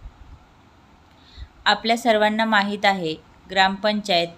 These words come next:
पंचायत समिती, जिल्हा परिषद या तीन स्तरावर शासनाकडून निधी मिळत असतो. या निधीचा उपयोग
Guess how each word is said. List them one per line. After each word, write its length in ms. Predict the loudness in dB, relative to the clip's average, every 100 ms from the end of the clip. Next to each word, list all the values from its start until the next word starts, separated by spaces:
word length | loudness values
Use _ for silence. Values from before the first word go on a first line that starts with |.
| -8
पंचायत 460 | -6 -2 -4 -4
समिती, 560 | -6 -6 -6 -8 -10 -12 -16 -8
जिल्हा 300 | -6 0 0
परिषद 840 | 0 -4 -4 -6 -8 -8 _ -6
या 120 | -4
तीन 320 | -4 -4 -4 -4
स्तरावर 600 | -4 -2 0 0 -2 -8 -12 -20 -20 -18
शासनाकडून 920 | -2 0 0 -2 -2 -2 -2 -4 -4 -8
निधी 320 | -6 -6 -4 -4
मिळत 320 | -4 -4 -4
असतो. 420 | -10 -10 -14 -16 -18 _ -20 -18 -8
या 200 | 2 4
निधीचा 460 | 4 2 0 -2 0
उपयोग 460 | 0 -4 -6 -6